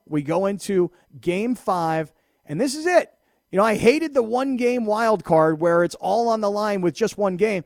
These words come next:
This one I can live with. It's a five-game series. Dodgers took two, Giants took two. Winner of five takes it all, and the loser, like I said, goes home. So I don't know. I, I don't know how confident I am, to be honest. I mean, I think,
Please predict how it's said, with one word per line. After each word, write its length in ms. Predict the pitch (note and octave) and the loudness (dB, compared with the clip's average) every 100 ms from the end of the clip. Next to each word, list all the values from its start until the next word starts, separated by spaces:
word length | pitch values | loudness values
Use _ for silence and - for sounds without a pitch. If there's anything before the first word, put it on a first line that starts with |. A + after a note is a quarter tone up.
| _ D#3 | _ -2
This 240 | C#4 D#4 | -2 0
one 140 | D4 | -2
I 120 | A#3 A3+ | 0 0
can 180 | G#3+ | 0
live 120 | C#4+ E4+ | -2 -4
with. 120 | G#3+ | -10
It's 140 | - E3+ | -10 -10
a 60 | |
five-game 560 | - E3 G3+ F#3 G3 F3+ | -4 -2 -2 -2 -4 -4
series. 440 | - D3 G3 C4+ - _ _ _ _ - | -4 -2 0 -4 -10 _ _ _ _ -6
Dodgers 380 | D#3 E3 F#3 - | -4 -2 -2 0
took 200 | G3 - | -4 -2
two, 320 | B3 D#4 E4 B3 | -2 -2 -4 -8
Giants 420 | E3+ E3+ F#3 - | -6 -4 -4 -4
took 180 | G3+ - | -6 -4
two. 320 | C4+ D#4 D#4+ _ | -2 -2 -4 _
Winner 420 | A#2 D3 G#3 G3+ | -8 -4 -2 0
of 120 | F#3+ | -2
five 460 | - A3 A#3 B3 - | -2 -4 0 -2 -4
takes 280 | - G3 - | -4 -4 -2
it 80 | G3 | 0
all, 320 | F3+ F3+ E3+ - | 2 2 -2 -8
and 100 | D#3 | -6
the 40 | |
loser, 280 | D#3 D#3+ D3+ | -2 -2 -2
like 160 | D3 C#3+ | -2 -2
I 40 | |
said, 320 | C3+ D3+ C3+ - _ _ - | -4 -4 -4 -8 _ _ -8
goes 260 | C#3 C#3 D3+ | -4 -2 -4
home. 220 | A#2+ G#2 | -10 -12
So 300 | - B2 A#2+ _ _ _ _ - | -10 -10 -10 _ _ _ _ -8
I 120 | G#3 | -4
don't 120 | A#3 | 0
know. 300 | A3+ F#3 F3 F3 | 2 2 0 -2
I, 260 | F#3 A3 A3 | -6 -8 -8
I 40 | |
don't 120 | A#3+ A#3+ | -6 -4
know 100 | G#3+ | -2
how 180 | G#3 G3 | -2 -2
confident 440 | G3+ G3 G3 F3 | -4 -4 -2 -2
I 140 | E3+ | 0
am, 180 | D#3+ C3 | 0 -2
to 100 | D#3 | -2
be 100 | D3+ | 0
honest. 260 | D#3 D3 D3 | 0 0 -2
I 40 | |
mean, 100 | D3 | -2
I 60 | D#3 | -2
think, 200 | F#3 | -4